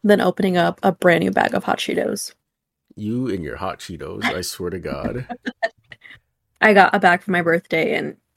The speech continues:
Speaker 1: it's a very good bag.
Speaker 2: Is it a big bag?
Speaker 1: No, it's just, like, a regular.
Speaker 2: Ah,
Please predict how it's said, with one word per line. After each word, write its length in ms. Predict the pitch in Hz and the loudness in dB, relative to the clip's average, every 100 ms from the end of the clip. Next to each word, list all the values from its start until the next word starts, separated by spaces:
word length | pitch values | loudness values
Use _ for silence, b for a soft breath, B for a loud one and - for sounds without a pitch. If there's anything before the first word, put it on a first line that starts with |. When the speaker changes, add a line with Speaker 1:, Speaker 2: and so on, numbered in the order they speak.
| - - | -12 -6
Speaker 1:
it's 160 | 175 | -2
a 80 | 185 | -2
very 260 | 165 90 - | 2 0 0
good 240 | - - | -4 -2
bag. 300 | - - - _ _ _ _ | 0 0 -2 _ _ _ _
Speaker 2:
Is 180 | 92 80 | -12 -8
it 80 | 78 | -8
a 60 | |
big 260 | 69 85 82 | -6 -8 -6
bag? 400 | 90 90 95 120 b b _ _ _ _ _ _ 302 | -8 -8 -10 -14 b b _ _ _ _ _ _ 0
Speaker 1:
No, 260 | 294 254 | 2 2
it's 100 | 285 | 0
just, 80 | 339 | -4
like, 120 | 220 | -2
a 80 | 180 | 0
regular. 480 | 165 165 165 175 190 _ - | 0 -2 0 -2 -4 _ -6
Speaker 2:
Ah, 260 | 80 - | -6 -8